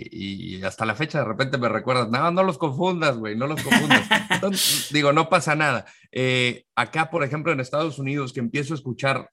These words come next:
Speaker 1: en inglés a diferentes narradores, hay muchos que se van como por la historia y dejan de lado el partido, dejan de
Speaker 2: Ok.
Speaker 1: narrar. Entonces,
Speaker 2: Claro.
Speaker 1: es algo que a mí en lo personal n-, no me gusta porque no me gustaría implementarlo.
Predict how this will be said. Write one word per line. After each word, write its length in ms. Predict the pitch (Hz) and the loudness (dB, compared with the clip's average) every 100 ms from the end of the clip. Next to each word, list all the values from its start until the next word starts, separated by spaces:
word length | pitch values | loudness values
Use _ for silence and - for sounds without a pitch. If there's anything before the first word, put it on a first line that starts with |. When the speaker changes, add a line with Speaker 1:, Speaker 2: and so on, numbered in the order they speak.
| _ | _
Speaker 1:
en 160 | - 110 | -2 2
inglés 560 | 113 113 131 131 - - | 4 4 4 2 -2 -10
a 60 | 117 | -10
diferentes 480 | 110 117 131 139 127 | -10 -6 -6 -4 -4
narradores, 480 | 107 104 120 131 | -4 -2 -2 -2
hay 100 | 123 | -4
muchos 280 | 139 147 135 | -4 -4 -8
que 80 | - | -10
se 120 | - | -6
van 160 | 113 120 | -4 -2
como 260 | 135 113 | 0 0
por 160 | - 95 | -2 -10
la 80 | 98 | -10
historia 460 | - - 123 123 | -12 -4 -2 0
y 60 | 117 | 2
dejan 380 | 123 127 143 127 | 0 0 -2 -2
de 120 | 107 | -2
lado 360 | 107 120 123 110 | 0 0 0 -2
el 120 | 101 | -6
partido, 400 | - 90 135 127 | -10 -6 -2 0
dejan 240 | - 127 | 0 0
de 80 | 123 | 0
Speaker 2:
Ok. 60 | 107 | 0
Speaker 1:
narrar. 480 | 98 113 117 117 - _ _ _ | 0 2 2 0 -8 _ _ _
Entonces, 280 | 127 139 113 | 2 2 0
Speaker 2:
Claro. 140 | - - _ - - | -10 -20 _ -20 -4
Speaker 1:
es 180 | 139 151 | -2 0
algo 260 | 165 165 | 0 0
que 80 | - | 0
a 80 | 110 | 0
mí 220 | 143 156 | 2 0
en 100 | 143 | 0
lo 140 | 113 | -2
personal 640 | 117 107 113 117 131 131 - | -4 -6 -2 0 2 0 -4
n-, 260 | 95 117 - | -2 0 0
no 220 | 123 135 | 2 4
me 100 | 160 | 4
gusta 460 | 160 143 127 165 - | 2 0 -2 -4 -2
porque 320 | 131 110 117 | -4 -4 -2
no 120 | 113 | -2
me 120 | 143 139 | 0 -2
gustaría 320 | 113 110 123 | -2 -2 -2
implementarlo. 720 | 123 120 110 110 151 113 92 | 0 -2 0 2 2 2 -6